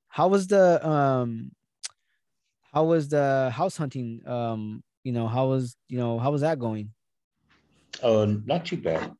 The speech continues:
Speaker 2: Not too bad.
Speaker 1: Have you f-, in, in, is there anything you find your, your fancy? Did you find anything or, um?
Speaker 2: Um,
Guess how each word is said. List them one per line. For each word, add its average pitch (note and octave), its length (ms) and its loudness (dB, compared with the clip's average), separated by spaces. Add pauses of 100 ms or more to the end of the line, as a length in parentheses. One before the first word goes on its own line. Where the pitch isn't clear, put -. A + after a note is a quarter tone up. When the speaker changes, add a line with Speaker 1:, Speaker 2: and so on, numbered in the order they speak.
(300)
Speaker 2:
Not - 160 -12
too F#2+ 120 -14
bad. C#2+ 240 -10 (1900)
Speaker 1:
Have C3 120 -4
you B2+ 80 -2
f-, - 200 -16
in, C#3 320 -4
in, C#3 320 -6
is C3 160 -4
there C3 120 2
anything C3+ 320 0
you B2+ 80 -2
find C3 300 -2
your, B2 120 -2
your A#2+ 140 -4
fancy? D3+ 480 -6
Did C3+ 80 -6
you B2+ 60 -8
find C#3 360 -4
anything C#3 500 -4
or, A2 300 -6 (720)
um? A2 600 -6 (420)
Speaker 2:
Um, B2 560 2